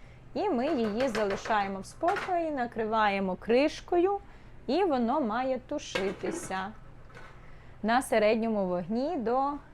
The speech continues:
того, як випари-, випарується вода.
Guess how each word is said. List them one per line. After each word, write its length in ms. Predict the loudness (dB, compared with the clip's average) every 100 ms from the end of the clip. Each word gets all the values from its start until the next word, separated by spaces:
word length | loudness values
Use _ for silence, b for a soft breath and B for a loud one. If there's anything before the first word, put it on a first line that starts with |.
| -10 0
того, 320 | 2 2 2
як 240 | 0 0
випари-, 400 | -2 0 0 0 -4 -8
випарується 840 | -2 -2 0 0 0 -2 -4 -6
вода. 460 | -4 0 2 2